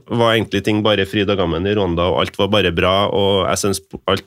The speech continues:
det med politisk og sånn oppfattet, oppfattet det til å være veldig bra.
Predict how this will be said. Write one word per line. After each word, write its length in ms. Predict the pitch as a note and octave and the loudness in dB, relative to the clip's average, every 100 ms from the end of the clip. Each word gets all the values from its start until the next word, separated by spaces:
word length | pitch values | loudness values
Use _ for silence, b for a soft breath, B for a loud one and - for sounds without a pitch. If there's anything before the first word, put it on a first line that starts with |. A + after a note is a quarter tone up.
| - | -10
det 180 | F2+ G2+ | -2 0
med 120 | F#2+ | 0
politisk 600 | F2 G#2 F2+ - E2 - | 0 0 0 0 -4 -2
og 80 | F2 | -2
sånn 180 | G#2 F#2+ | 0 -2
oppfattet, 960 | - - F2+ F2 - F2 F#2 F#2 - - | -6 -4 -4 -4 -2 0 0 -2 -4 -6
oppfattet 460 | - - F2+ F#2+ | -4 -2 0 0
det 140 | G2 G2 | 0 2
til 100 | G2 | 0
å 40 | |
være 100 | G2+ G#2 | 2 0
veldig 160 | G2+ F2+ | 0 0
bra. 240 | G#2+ E3 | 0 0